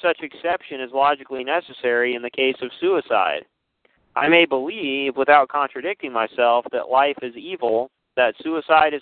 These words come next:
the solution, and that everyone ought to commit suicide, end quote. This system of ethics is strenuously against the idea of incentive because man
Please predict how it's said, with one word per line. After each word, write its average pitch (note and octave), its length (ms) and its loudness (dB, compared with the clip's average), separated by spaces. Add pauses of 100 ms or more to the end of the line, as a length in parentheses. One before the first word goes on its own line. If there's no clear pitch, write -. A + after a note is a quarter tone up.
the B2+ 160 -16
solution, D#3 640 -8 (180)
and B2 100 -10
that A#2+ 120 -2
everyone C#3+ 440 4
ought C#3 200 4
to - 100 -18
commit B2+ 360 -8
suicide, G#2+ 600 -2 (280)
end A#2+ 180 -2
quote. A2+ 360 4 (2750)
This F3+ 340 4
system F#3 340 -2
of D3+ 140 2
ethics D3 500 0
is A#2+ 180 -10
strenuously D#3 880 -2
against C#3+ 420 -4
the B2 160 2
idea A#2+ 420 0
of A#2 80 0
incentive A#2 840 -2
because A#2 380 0
man D3 360 0